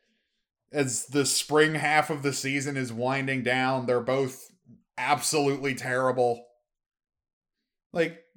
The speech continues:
do you <laughs> really wanna watch those two teams play a best of three? No, you don't even wanna watch them play a single match because they both suck.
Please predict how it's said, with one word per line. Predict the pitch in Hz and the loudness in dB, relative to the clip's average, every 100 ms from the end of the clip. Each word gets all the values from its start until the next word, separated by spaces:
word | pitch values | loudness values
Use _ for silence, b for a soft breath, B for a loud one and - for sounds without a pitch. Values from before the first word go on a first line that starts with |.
| 180 | -20
do | - | -6
you | 180 185 139 - | 0 0 0 -4
<laughs> | - - | -4 2
really | 208 - | 4 4
wanna | 170 185 143 - | 4 2 2 -2
watch | 139 160 | -8 -6
those | 185 135 147 - | 0 2 0 -2
two | 143 | -4
teams | 143 147 139 147 | -4 -4 -4 -6
play | - 143 143 | -4 -2 0
a | |
best | 143 139 156 | 0 -2 -6
of | 139 | -8
three? | 160 175 175 | -4 -2 -2
No, | 196 285 143 | 0 4 4
you | 147 240 | 2 2
don't | 226 | 2
even | 165 | 4
wanna | 170 185 | 4 4
watch | 202 190 | 4 2
them | 185 | -4
play | 196 226 | 0 4
a | 226 | 4
single | 180 - 220 240 | 0 -4 0 0
match | 208 220 262 - - - - b b b b - | 2 0 0 -4 -20 -20 -20 b b b b -8
because | 294 370 277 | 0 0 2
they | 277 | 2
both | - - 302 | 4 4 2
suck. | - - - 415 302 - | -2 -2 2 4 4 2